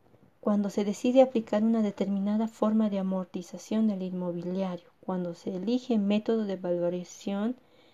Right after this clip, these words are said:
de existencias. En la memoria de las cuentas anuales se recogen todos estos criterios.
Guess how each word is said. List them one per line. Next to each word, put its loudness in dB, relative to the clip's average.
de -2
existencias. -8
En -2
la 2
memoria 4
de 4
las -4
cuentas -4
anuales -4
se -4
recogen -4
todos 4
estos -4
criterios. -6